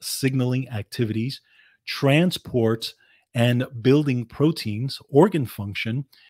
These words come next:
immune system function, neurotransmitter activation, and tissue repair. Again, so it affects the entire body in many, many different ways.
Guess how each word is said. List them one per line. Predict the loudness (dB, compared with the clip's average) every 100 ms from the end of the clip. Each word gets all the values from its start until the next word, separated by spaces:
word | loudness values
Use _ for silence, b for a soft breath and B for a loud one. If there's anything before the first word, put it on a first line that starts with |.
| b
immune | -2 2 4
system | 2 -2 -4 -6
function, | -4 -6 -6 -6 -6 -6 b b -2
neurotransmitter | 2 2 0 -2 -2 -2 -4 -4 -4
activation, | -8 -8 -6 -2 -2 -2 -4 -4 -6
and | -8 -6
tissue | -6 -6 -6
repair. | -6 -2 0 0
Again, | -2 -2 0
so | 0 0
it |
affects | -2 -2 -4 -4
the | -8 -8
entire | -8 -10 -12 -6 -2 0 0 B B B -2
body | 2 2 2 -2 -6 b b b _ -2
in | 0 0 0
many, | 2 2 2
many | 0 -2
different | -6 -8 -10 -8
ways. | -2 0 -2 -8 -16